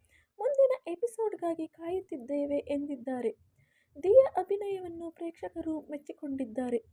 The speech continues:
ಇನ್ನು ಕಿನ್ನರಿ ಧಾರಾವಾಹಿಯಲ್ಲಿ ಬಾಲನಟಿಯಾಗಿ ನಟಿಸಿದ್ದ ದಿಯಾ ಪಾಲಕ್ಕಲ್ ಬಳಿಕ ಹಲವಾರು ಧಾರಾವಾಹಿಗಳಲ್ಲಿ, ಸಿನಿಮಾಗಳಲ್ಲಿ ಬಾಲನಟಿಯಾಗಿ ಅಭಿನಯಿಸಿ ಜನಮನ ಗೆದ್ದಿದ್ದರು. ಇದೀಗ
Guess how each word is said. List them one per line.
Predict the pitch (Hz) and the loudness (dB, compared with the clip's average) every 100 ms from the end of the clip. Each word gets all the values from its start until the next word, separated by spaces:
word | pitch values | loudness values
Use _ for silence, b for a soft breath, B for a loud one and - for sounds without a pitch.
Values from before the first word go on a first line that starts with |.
| _ b b b b _ | _ b b b b _
ಇನ್ನು | 523 480 453 | 4 4 4
ಕಿನ್ನರಿ | 415 427 523 523 | 0 2 6 6
ಧಾರಾವಾಹಿಯಲ್ಲಿ | 403 381 370 359 330 339 330 320 320 | 6 -2 -2 -2 -4 -8 -8 -6 -6
ಬಾಲನಟಿಯಾಗಿ | 302 320 494 427 392 359 330 320 | -4 0 0 -2 -4 -4 -4 -6
ನಟಿಸಿದ್ದ | 311 302 294 311 254 302 247 | -14 -14 -14 -14 -8 -6 -6
ದಿಯಾ | 294 370 453 | -6 -6 -6
ಪಾಲಕ್ಕಲ್ | 381 339 320 - 311 302 339 b b b b b - | -8 -6 -8 -8 -6 -6 -6 b b b b b -4
ಬಳಿಕ | 427 494 - - | 6 6 6 -6
ಹಲವಾರು | 320 381 523 523 480 | -4 0 2 6 4
ಧಾರಾವಾಹಿಗಳಲ್ಲಿ, | 349 339 349 339 320 311 302 302 294 285 | 4 -4 -6 -4 -4 -6 -4 -4 -2 -2
ಸಿನಿಮಾಗಳಲ್ಲಿ | - 320 370 480 440 339 320 302 | -4 -8 -6 -6 -4 -4 -4 -4
ಬಾಲನಟಿಯಾಗಿ | 302 302 415 381 - 311 311 302 302 | -6 -8 -8 -8 -12 -10 -8 -8 -8
ಅಭಿನಯಿಸಿ | - 285 320 320 320 302 330 302 339 b b b _ | -6 -6 -6 -10 -12 -10 -8 -6 -8 b b b _
ಜನಮನ | 311 392 508 453 415 | -6 -4 -2 -4 -4
ಗೆದ್ದಿದ್ದರು. | 349 330 285 240 240 233 226 _ _ b b _ - | -8 -10 -8 -4 -2 -4 -8 _ _ b b _ 0
ಇದೀಗ | 554 508 440 | 6 8 8